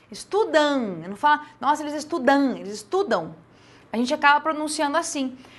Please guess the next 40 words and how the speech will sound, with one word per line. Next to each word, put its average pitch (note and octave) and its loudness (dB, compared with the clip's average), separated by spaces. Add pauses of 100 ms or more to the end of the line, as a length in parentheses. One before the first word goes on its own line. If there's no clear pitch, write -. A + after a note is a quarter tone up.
(240)
Essa E4 2 (180)
classificação E4 0
em A#3 -6
semivogal A3 0
é D4 -2
pela C#4 0
pronúncia, F#4 -4
tá? C4+ 4 (280)
Então, C4+ 2
a C#4 6
pronúncia D4 -2
é D4+ 0
um D4 -2
pouquinho D4+ -4
mais D4 -2
fraca. - -4 (680)
Consoantes, A#4+ 4
aí A#4+ -2
são A#4+ -2
consoantes, B4+ 2
tá? B3 4
Não D#4 -4
tem C4 -6
nem C4 -2
o - -4
que D4+ -6
eu F4+ 0
falar. D4+ 4
Só A#3+ -4
se B3 -10
pegar C#4 2
lá, B3 4
B, G#3+ -2
C, B3+ -2
D, G#3 -6
F, B3 0
e F#3+ -6
continua B3+ 0
lá A#3+ 2
na, G3 -2